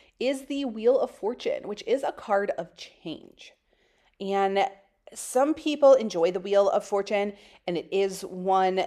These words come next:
that comes up, I would say, at these seasonal changes,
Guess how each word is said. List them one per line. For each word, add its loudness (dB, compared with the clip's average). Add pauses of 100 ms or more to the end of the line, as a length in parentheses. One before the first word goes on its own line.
that -2 (200)
comes -6
up, -2
I 0
would 0
say, 4
at 0
these -6
seasonal -4
changes, 0